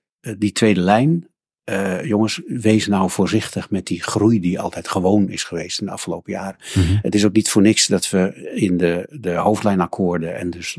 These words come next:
Speaker 1: meest recentelijk in het isa al een paar keer hebben gezegd: de groei van de ziekenhuiszorg moet naar nul procent. De volumegroei wel te verstaan.
Speaker 2: Ja.
Speaker 1: Dus even los van de prijsontwikkeling.
Speaker 2: Mhm.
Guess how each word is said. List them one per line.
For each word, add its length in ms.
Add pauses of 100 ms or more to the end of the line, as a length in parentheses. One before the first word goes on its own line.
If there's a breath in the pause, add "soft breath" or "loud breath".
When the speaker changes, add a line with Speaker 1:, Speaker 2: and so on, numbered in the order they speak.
Speaker 1:
meest 220
recentelijk 460
in 80
het 80
isa 500 (420 loud breath)
al 160
een 100
paar 260
keer 260
hebben 220
gezegd: 500
de 60
groei 380
van 340
de 260
ziekenhuiszorg 680
moet 200
naar 160
nul 220
procent. 680
De 180
volumegroei 800
wel 140
te 80
verstaan. 500
Speaker 2:
Ja. 200
Speaker 1:
Dus 260
even 240
los 220
van 220
de 160
prijsontwikkeling. 840
Speaker 2:
Mhm. 240